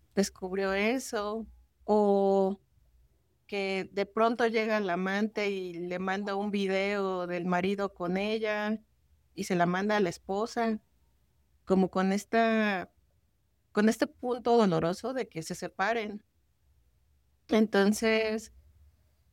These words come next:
ahí se agrava la situación, porque ya no, no solamente estamos hablando de la ruptura, sino que estamos hablando de, de herida de infidelidad, de, del impacto que genera precisamente el saber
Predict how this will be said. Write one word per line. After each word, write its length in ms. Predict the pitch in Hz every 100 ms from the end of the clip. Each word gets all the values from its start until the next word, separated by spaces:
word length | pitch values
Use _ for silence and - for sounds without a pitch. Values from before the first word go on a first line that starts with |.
| _
ahí 440 | 208 202 214 233
se 120 | 254 269
agrava 380 | 226 208 214
la 120 | 208 180
situación, 680 | 170 160 180 - 311 311 -
porque 220 | 226 220
ya 100 | 262
no, 240 | 285 330 -
no 160 | 269
solamente 460 | 294 320 302 285 277
estamos 340 | - 247 262
hablando 320 | 226 214 220
de 100 | 214
la 120 | 202 180
ruptura, 540 | 180 - 151 269 240 _
sino 300 | - 208 202
que 80 | -
estamos 420 | 202 220 226 233
hablando 600 | 214 202 196 202 208 214
de, 460 | 202 196 180 170 -
de 100 | - 185
herida 280 | 190 202
de 80 | 202
infidelidad, 960 | 196 185 165 160 156 180 202 208 208 208 _ _ _ _ _ _ -
de, 560 | 185 185 180 175 -
del 340 | - 185 180 185
impacto 800 | 190 190 - 208 - - 349 - - -
que 120 | 202
genera 1120 | - 190 190 202 208 214 220 220 214 202 170
precisamente 920 | - 196 214 208 220 208 196 202 220
el 120 | 220 214
saber 560 | 190 175 165 185 285